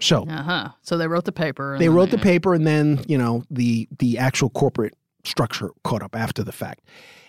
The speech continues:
Speaker 1: The paper also described the original five raid levels. And what I'm gonna do is I'm just gonna mention the three most popular ones.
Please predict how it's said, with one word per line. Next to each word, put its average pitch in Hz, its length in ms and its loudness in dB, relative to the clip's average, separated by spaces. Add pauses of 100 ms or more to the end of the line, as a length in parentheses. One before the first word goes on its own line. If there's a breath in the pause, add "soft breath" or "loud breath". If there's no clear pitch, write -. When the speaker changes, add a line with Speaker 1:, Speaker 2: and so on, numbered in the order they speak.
Speaker 1:
The 151 140 2
paper 226 320 4
also 214 320 4
described 147 500 4
the 139 120 4
original 139 340 4
five 160 560 2
raid 131 340 2
levels. 127 460 0
And 139 200 2
what 156 100 6
I'm 208 100 4
gonna 185 140 4
do 156 120 4
is 147 80 2
I'm 147 160 2
just 143 120 2
gonna 143 140 2
mention 127 300 2
the 113 80 0
three 139 320 2
most 113 240 0
popular 120 460 -2
ones. 202 280 -8